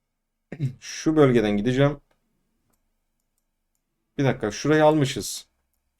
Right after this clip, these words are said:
Bura alınmış mı? Burayı da biz almışız. Burayı da biz almışız. Okey. Şuraya gelin hocam. Burayı da alıyoruz şu anda.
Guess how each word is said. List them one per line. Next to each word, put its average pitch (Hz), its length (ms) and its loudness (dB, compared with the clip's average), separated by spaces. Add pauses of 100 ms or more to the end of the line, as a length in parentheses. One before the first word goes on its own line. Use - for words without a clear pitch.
(1040)
Bura 131 260 0
alınmış 113 440 2
mı? 165 120 -4
Burayı 143 200 4
da 139 100 2
biz 104 120 -4
almışız. 101 420 -6
Burayı 151 220 0
da 139 100 2
biz 98 120 -6
almışız. 98 600 -8 (100)
Okey. 131 340 -6 (720)
Şuraya - 360 -6
gelin 98 220 -2
hocam. 113 300 -6
Burayı 120 200 2
da 117 60 4
alıyoruz 95 300 -2
şu - 140 -10
anda. 123 400 -8